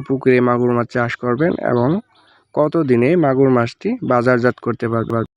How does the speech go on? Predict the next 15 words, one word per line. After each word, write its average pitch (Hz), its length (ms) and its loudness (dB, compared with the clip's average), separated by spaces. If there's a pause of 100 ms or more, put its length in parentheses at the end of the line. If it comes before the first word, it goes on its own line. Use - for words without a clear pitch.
(160)
তা 127 200 0
নিয়ে 156 280 0
বিস্তারিত 151 460 -2 (140)
আলোচনা 139 380 0
করব 127 240 2 (120)
আজকের 120 340 -4
এই 117 60 0
ভিডিওতে। 117 520 0 (840)
ভিডিওটি 127 440 2
না 120 240 2
টেনে 170 260 2 (100)
সম্পূর্ণ 127 320 0 (100)
ভিডিওটি 120 360 2
দেখার 117 320 0
জন্য 120 200 -2